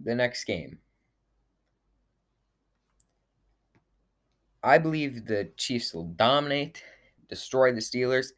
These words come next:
And as long as Patrick Mahomes doesn't throw three interceptions and no touchdowns or something like, well, he's not gonna not throw touchdowns. As long as he doesn't throw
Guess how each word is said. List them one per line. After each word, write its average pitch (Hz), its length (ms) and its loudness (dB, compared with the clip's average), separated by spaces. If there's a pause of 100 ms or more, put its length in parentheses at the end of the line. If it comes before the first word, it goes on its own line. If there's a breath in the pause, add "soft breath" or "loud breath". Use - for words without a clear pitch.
(640)
And 135 120 4
as 135 100 0
long 170 240 4
as 156 80 -2
Patrick 143 340 2
Mahomes 123 380 0
doesn't 113 300 -2
throw 110 480 4 (640)
three 120 300 -2
interceptions 127 840 -2
and 104 280 -6
no 117 180 4
touchdowns 117 640 0
or 120 60 -6
something 113 220 -4
like, 117 200 -4 (220)
well, 95 260 -2 (540 soft breath)
he's - 160 -18
not 113 200 2
gonna 85 280 -8 (100)
not 92 320 -4
throw 78 100 -8
touchdowns. - 720 -14 (380)
As 117 80 -8
long 147 180 4
as 170 100 0
he 165 60 0
doesn't 135 260 -4
throw 120 440 2